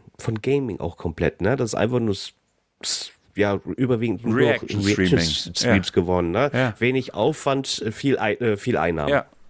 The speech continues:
Speaker 2: ja, definitiv. Und normalerweise, ich verstehe bis heute noch nicht, dass man, dass YouTube es bisher noch nicht hingekriegt hat, da eine Funktion einzuführen. Pass auf, jemand reagiert auf dein Video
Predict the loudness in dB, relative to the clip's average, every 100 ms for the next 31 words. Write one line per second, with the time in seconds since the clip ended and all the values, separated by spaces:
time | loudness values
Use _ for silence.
0 | -4 0 0 -4 -2 -2 0 -2 -2 0
1 | 0 0 0 0 0 0 0 0 -2 -4
2 | -4 -4 -2 0 0 2 0 0 -2 0
3 | 0 -2 -6 -14 -12 -12 -14 -18 -2 0
4 | 0 -4 -2 0 0 0 -4 0 0 0
5 | 0 0 0 -2 0 0 0 -2 -2 0
6 | 0 0 0 0 0 0 0 -4 -12 -2
7 | 0 2 0 -2 -4 -6 -2 0 0 0
8 | 0 -2 -8 -2 0 2 0 -4 -12 -16
9 | -16 -18 -2 0 2 0 -2 -8 -2 0
10 | 0 0 0 0 0 -2 0 0 -2 0
11 | 0 0 -2 -4 -4 -2 0 0 -4